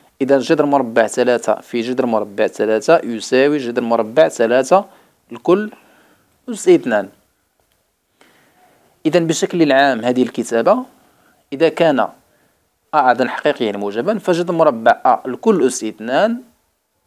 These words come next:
يكتب على شكل جذر مربع أ أس اثنان هو العدد أ. إذا هذه الكتابة يمكن لي نكتب على هذا الشكل هذا، جذر مربع ثلاثة أس اثنان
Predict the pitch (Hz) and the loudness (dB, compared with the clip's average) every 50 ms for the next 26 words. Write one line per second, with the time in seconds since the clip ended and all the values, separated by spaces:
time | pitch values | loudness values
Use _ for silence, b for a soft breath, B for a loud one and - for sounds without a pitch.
0 | _ _ _ _ _ _ - _ _ _ - 170 185 - - - 139 139 151 151 | _ _ _ _ _ _ -20 _ _ _ -4 -4 -4 -2 0 0 2 2 2 2
1 | - - 151 - 131 120 160 165 160 156 156 151 131 123 123 123 - - 120 120 | 0 -2 -2 -2 0 2 2 0 2 2 2 2 2 4 4 4 4 4 2 0
2 | - - 170 - - 82 123 - - 117 123 147 180 208 226 226 - _ - 131 | 0 0 -4 -4 -6 -8 -10 -10 -8 -4 0 0 0 0 -2 -4 -10 _ -6 2
3 | 175 214 214 180 160 156 160 156 - - 104 95 - _ _ _ _ _ _ _ | 2 4 4 4 2 2 2 0 0 0 -2 -4 -4 _ _ _ _ _ _ _
4 | _ _ _ _ _ _ _ _ _ _ _ _ _ _ _ _ _ b b b | _ _ _ _ _ _ _ _ _ _ _ _ _ _ _ _ _ b b b
5 | b b b b b b b b b b b b b b b b b b b b | b b b b b b b b b b b b b b b b b b b b
6 | _ _ _ _ - 139 143 139 131 139 147 131 131 127 117 - 113 101 - 101 | _ _ _ _ -6 -2 0 2 2 2 2 4 2 2 0 0 -4 -4 -2 -2
7 | 98 101 110 147 190 226 220 B B B B B B B - 139 135 131 - 156 | 0 2 2 2 2 0 -4 B B B B B B B -12 -12 -8 -6 -2 -2
8 | 151 135 - - 123 117 113 117 - 127 120 - - - 117 101 95 90 92 92 | -2 -2 -2 -4 0 2 2 2 2 0 -2 -4 -4 -4 -4 -4 -4 -6 -4 0
9 | 104 131 175 240 - - 127 123 127 135 131 123 120 107 107 113 104 - - - | 2 2 2 0 -4 -10 -10 -8 -6 -2 -2 -2 -2 -2 -2 -2 -2 -2 -2 -2
10 | 113 127 165 185 - 185 135 131 - - - 104 - - 104 101 104 110 131 - | 0 0 0 2 2 0 0 0 -2 -8 -12 -14 -12 -12 -12 -10 -10 -10 -12 -14